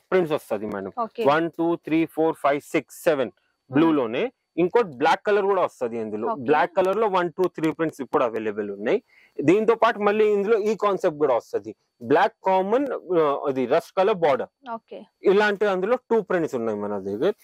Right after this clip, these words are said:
Speaker 1: ఇది వచ్చేసి సెట్ వైజ్ ఉంటది, అంటే కంప్లీట్ గా డిజైన్ ఒ-, ఒకటే ఉంటది,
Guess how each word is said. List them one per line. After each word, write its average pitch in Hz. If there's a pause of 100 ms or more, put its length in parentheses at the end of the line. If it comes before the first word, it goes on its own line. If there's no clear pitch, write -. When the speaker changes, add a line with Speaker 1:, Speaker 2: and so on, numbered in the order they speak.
(220)
Speaker 1:
ఇది 190
వచ్చేసి 214
సెట్ 208
వైజ్ 196
ఉంటది, 107
అంటే 165 (180)
కంప్లీట్ 170
గా 196 (320)
డిజైన్ 156
ఒ-, 160 (100)
ఒకటే 160
ఉంటది, 127